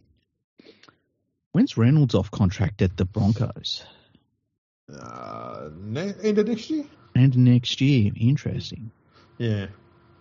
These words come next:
Speaker 2: It is.
Speaker 1: It, uh, you know, Reynolds looks good if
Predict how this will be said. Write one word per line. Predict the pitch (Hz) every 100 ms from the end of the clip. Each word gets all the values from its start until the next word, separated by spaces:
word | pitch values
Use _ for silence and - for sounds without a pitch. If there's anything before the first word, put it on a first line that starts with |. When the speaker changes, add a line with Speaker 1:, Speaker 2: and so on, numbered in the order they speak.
| _ _ - - _ _ -
Speaker 2:
It | 107
is. | 113 127 101 - - - _ _ _ _ _ -
Speaker 1:
It, | 143 143 -
uh, | 143 127
you | 135
know, | 147 156
Reynolds | 117 131 160 185 196 - - _ _ _
looks | - 131 180 - -
good | - 135 143 202 233 _ _ _ _ _ _ _ _
if | - 135 - -